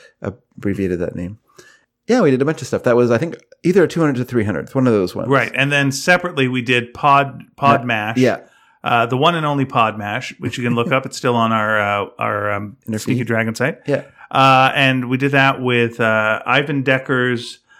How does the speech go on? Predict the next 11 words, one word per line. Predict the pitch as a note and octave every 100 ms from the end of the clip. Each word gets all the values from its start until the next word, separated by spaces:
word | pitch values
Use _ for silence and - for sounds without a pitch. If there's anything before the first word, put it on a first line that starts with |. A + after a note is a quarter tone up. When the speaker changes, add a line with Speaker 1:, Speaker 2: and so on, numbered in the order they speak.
| _ -
Speaker 2:
um, | A#2 A2+ A2 A2+ B2+ -
Science | C#3 - C#3+ D#3 -
Now. | A#2 G#2+ A2 F3+ -
Speaker 1:
Yeah. | F#2 - _ _ _ -
Speaker 2:
And, | B2 A#2+ A#2+ A#2+ A#2 A#2
uh, | A#2+ A#2 A#2 A#2 A#2+ - _ -
with, | B2+ B2 C3 B2+ B2+ B2+ B2+ B2+ B2+ B2 -
oh, | A#2+ A#2+
what | A#2+ C3+
was | C3 -
the, | A#2 A2